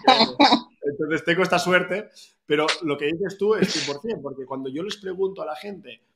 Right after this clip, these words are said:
Speaker 2: eh, y esto se, se lo digo también a mis formaciones, digo, "Oye, yo no ha habido ni una sola posición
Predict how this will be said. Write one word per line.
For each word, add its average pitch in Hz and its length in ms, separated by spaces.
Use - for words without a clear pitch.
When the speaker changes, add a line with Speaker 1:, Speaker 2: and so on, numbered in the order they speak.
Speaker 2:
eh, 135 300
y 135 120
esto 143 200
se, 160 140
se 135 120
lo 123 80
digo 156 180
también 139 260
a 131 40
mis 131 160
formaciones, 139 480
digo, 135 160
"Oye, 151 260
yo 156 340
no 175 180
ha 185 40
habido 165 420
ni 165 80
una 175 180
sola 160 380
posición 139 720